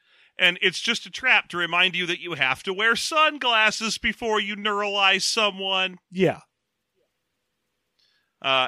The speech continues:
Speaker 1: it, it's just that kind of thing where, you know, in a, in a real role-playing experience, you just be like, "I was wearing my sunglasses. I always wear my sunglasses. I'm a fucking Man in Black agent."
Speaker 2: Obviously, I'm wearing my sunglasses.
Speaker 1: Can we assume basic competency of character, please? Because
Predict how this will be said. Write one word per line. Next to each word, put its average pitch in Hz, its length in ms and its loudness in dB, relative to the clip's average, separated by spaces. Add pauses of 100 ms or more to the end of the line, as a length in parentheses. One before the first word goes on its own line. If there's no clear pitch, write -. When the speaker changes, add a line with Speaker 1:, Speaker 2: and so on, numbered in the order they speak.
Speaker 1:
it, 156 180 0
it's 175 160 -4
just - 300 -4
that 185 180 2
kind 170 220 2
of 139 80 -4
thing 120 240 0
where, 127 260 0
you 165 140 -4
know, 104 160 -2
in 131 80 0
a, 143 80 0
in 160 160 -2
a 160 40 -2
real 185 240 -2
role-playing 160 400 0
experience, 151 460 -2
you 156 60 -2
just 135 180 -8
be 175 60 -6
like, 131 140 2
"I 127 120 0
was 151 260 0
wearing 127 180 0
my 117 100 0
sunglasses. 113 580 -6
I 147 100 2
always 165 220 0
wear 135 120 0
my 117 100 0
sunglasses. 110 580 -6
I'm 135 160 -2
a 131 60 -6
fucking 170 340 -4
Man 160 160 2
in 151 100 -10
Black 160 320 0
agent." 104 360 -4
Speaker 2:
Obviously, 170 720 2
I'm 151 140 0
wearing 165 280 0
my 147 80 -4
sunglasses. 139 920 -2 (680)
Speaker 1:
Can 180 220 0
we 190 160 2
assume 226 640 0 (180)
basic 196 540 0
competency 175 800 0
of 151 260 0
character, 139 460 -2
please? 117 400 -6
Because 131 480 -8